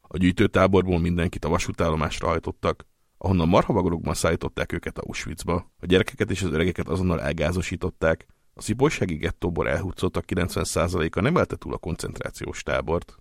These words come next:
Ezekre az eseményekre már csak a város idősebb polgárai emlékeznek. A fiatal nemzedék tagjai hitetlenkednek, és gyakran megkérdőjelezik az egyes információk valódiságát. Nekünk azért is fontos feladatunk, hogy rendszeresen megemlékezzünk a tragikus eseményekről,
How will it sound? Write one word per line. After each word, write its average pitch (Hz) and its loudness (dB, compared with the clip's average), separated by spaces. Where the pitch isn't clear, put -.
Ezekre 107 2
az - 2
eseményekre 90 2
már 85 2
csak - -8
a 92 0
város - 2
idősebb 92 -2
polgárai 71 -4
emlékeznek. 85 -4
A - -6
fiatal 98 4
nemzedék 87 2
tagjai 85 0
hitetlenkednek, 90 0
és 90 -6
gyakran 104 2
megkérdőjelezik 85 0
az - -6
egyes 175 -4
információk - -6
valódiságát. - -4
Nekünk 90 0
azért 135 2
is - -4
fontos 95 0
feladatunk, 87 2
hogy 87 -2
rendszeresen 82 2
megemlékezzünk 85 -2
a - -12
tragikus - -4
eseményekről, 87 -2